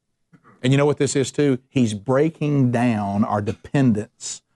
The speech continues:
on human beings. That shouldn't be where our dependence is anyway. And we're building spiritual muscle. Focus on Jesus, just like John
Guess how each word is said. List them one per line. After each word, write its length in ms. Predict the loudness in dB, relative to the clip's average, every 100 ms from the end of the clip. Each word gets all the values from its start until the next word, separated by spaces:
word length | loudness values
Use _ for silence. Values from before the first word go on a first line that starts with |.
| _ -2
on 260 | 0 0
human 540 | -2 0 2 4 4 2
beings. 840 | 2 2 0 -6 -10 -8 -8 -12 _ _ _ _ _ _ _ -6
That 120 | -4
shouldn't 220 | 0 -2 0
be 80 |
where 160 | 0 0
our 80 | 0
dependence 400 | -2 0 0 0
is 160 | 0
anyway. 320 | 2 0 -2 _ _ _ _ _ _ _ _ _ _
And 160 | -2 2
we're 120 | 2
building 440 | 2 2 4 2 -2
spiritual 460 | 0 0 0 0
muscle. 400 | 2 0 -4 -16 _ _ _
Focus 600 | _ 0 0 2 -2 -2 -4
on 300 | 0 2 2
Jesus, 800 | 2 2 2 0 -8 -16 -16 -20 _ _ _ _ _ -4
just 200 | -2 0
like 180 | 0 0
John 500 | -2 0 2 0